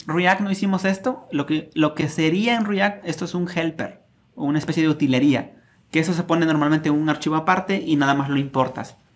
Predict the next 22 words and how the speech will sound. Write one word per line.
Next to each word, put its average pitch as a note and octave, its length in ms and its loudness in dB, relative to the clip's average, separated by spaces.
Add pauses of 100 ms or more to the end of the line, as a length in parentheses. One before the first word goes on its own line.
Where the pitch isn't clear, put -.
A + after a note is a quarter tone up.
Y C3+ 100 -4
ya, B2 280 -4 (200)
lo C#3 100 2
mandas C3+ 260 2
a C#3 40 -2
llamar C3 240 2
directamente B2+ 560 -2
como B2 220 0
parte C3 240 0
de B2+ 80 2
tu - 160 -10
ciclo. B2 340 -6 (460)
Pero D3+ 140 2
en D#3+ 80 4
este E3+ 120 0
caso, F#3 200 0
bueno, G3 180 2
fuimos G3 240 0
un F#3 60 -2
poquito F#3 220 -4
más F#3 120 -2
allá. G#3 340 -2